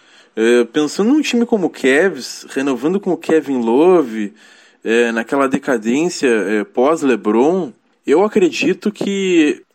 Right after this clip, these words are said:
foi uma decisão até um pouco precipitada deles, ali uma semana depois da saída do LeBron, e que eles tinham que pensar em deixar o time minimamente relevante, vender ingresso,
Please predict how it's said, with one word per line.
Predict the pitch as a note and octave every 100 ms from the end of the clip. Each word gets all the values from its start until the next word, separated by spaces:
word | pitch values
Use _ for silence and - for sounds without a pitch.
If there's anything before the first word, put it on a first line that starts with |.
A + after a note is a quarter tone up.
| _
foi | - D#3+
uma | E3+
decisão | D#3+ - D3+ D3+
até | D#3+ E3+
um | F3
pouco | F3 F3
precipitada | - D#3+ - D#3 - C#3 D3 F#3+ B3 - _
deles, | - A#2 C3+ F#3 - B2
ali | A#2+
uma | C3+ E3+
semana | - C#3+ D3 C#3
depois | B2 B2 B2+
da | B2+
saída | - B2+
do | A#2+
LeBron, | A#2+ G#2+ G#2+ B2 D#3 - - - _ _ _ _
e | G3
que | -
eles | A#3+ A#3
tinham | - A3+
que |
pensar | - A#3+ G#3+ - D3+ E3+ D#3
em | B2 G#2+
deixar | G#2+ A#2+ C3+ -
o | C#3+
time | - D3
minimamente | C3 C#3 E3 D#3 C3 C#3 -
relevante, | C3+ C3 G#2 A2 D3 D3 - G#2+ - - - _
vender | G#2 A#2+ B2+ A#2+
ingresso, | C#3+ A#2+ A2 B2+ C#3+ - -